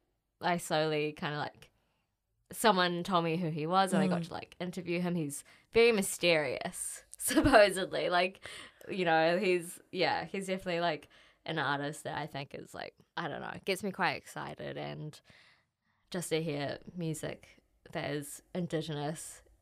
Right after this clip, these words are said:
Speaker 1: and electronic
Speaker 2: Yes.
Speaker 1: <laughs> and, like,
Speaker 2: I'm
Speaker 1: every-,
Speaker 2: totally gonna
Speaker 1: yeah.
Speaker 2: Google that after this.
Speaker 1: Yeah, and just, like, everything else in between, and, like, really comes from the heart, and yeah, you feel that, and there's, like, a mission to it.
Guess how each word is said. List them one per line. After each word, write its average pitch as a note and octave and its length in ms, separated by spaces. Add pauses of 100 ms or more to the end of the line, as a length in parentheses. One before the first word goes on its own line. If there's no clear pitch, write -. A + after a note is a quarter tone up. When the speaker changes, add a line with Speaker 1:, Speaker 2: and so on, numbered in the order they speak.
(160)
Speaker 1:
and F3 200
electronic D3+ 840
Speaker 2:
Yes. A#3 640
Speaker 1:
<laughs> - 0
and, C#4+ 160
like, A3 160
Speaker 2:
I'm B3+ 60
Speaker 1:
every-, G3+ 120
Speaker 2:
totally D4+ 320
gonna A#3 200
Speaker 1:
yeah. A#3 140
Speaker 2:
Google C4 260
that G3+ 160
after G#3 160
this. G#3 280
Speaker 1:
Yeah, C4 240
and F#3+ 180
just, G3+ 140
like, G#3 120
everything F#3 320
else F3 220
in E3+ 100
between, E3 280
and, D#3 140
like, D3+ 240
really F3+ 280
comes E3 320
from D#3+ 200
the D#3+ 80
heart, D#3 580 (420)
and E3 400 (240)
yeah, E3 180
you E3 180
feel G#3+ 240
that, D3 240
and D3+ 240 (320)
there's, F3 200
like, D#3 280 (600)
a F#3+ 80
mission F3+ 680
to - 240
it. - 240